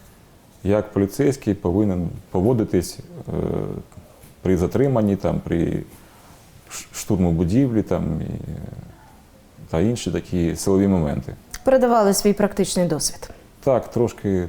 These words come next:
Speaker 1: трошки досвіду передавав.
Speaker 2: І повертаючись до вашої творчості, на деяких картинах можна побачити рядки з віршів.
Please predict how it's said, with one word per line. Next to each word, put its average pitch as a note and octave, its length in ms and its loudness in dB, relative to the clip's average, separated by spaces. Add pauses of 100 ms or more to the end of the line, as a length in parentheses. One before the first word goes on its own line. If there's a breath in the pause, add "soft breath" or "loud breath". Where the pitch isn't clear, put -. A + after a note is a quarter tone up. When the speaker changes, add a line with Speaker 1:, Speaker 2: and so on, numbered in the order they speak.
Speaker 1:
трошки G2+ 300 -2
досвіду F2+ 520 -4
передавав. E2 400 -6 (460 loud breath)
Speaker 2:
І D4 60 2
повертаючись D#4+ 600 4
до G#3+ 120 2
вашої A3+ 300 2
творчості, A3+ 1000 2
на G#3+ 180 6
деяких G#3+ 640 4
картинах C#4+ 640 2
можна A3+ 340 4
побачити G#3+ 720 0 (240 loud breath)
рядки A3+ 460 2
з G#3 120 2
віршів. F#3+ 520 2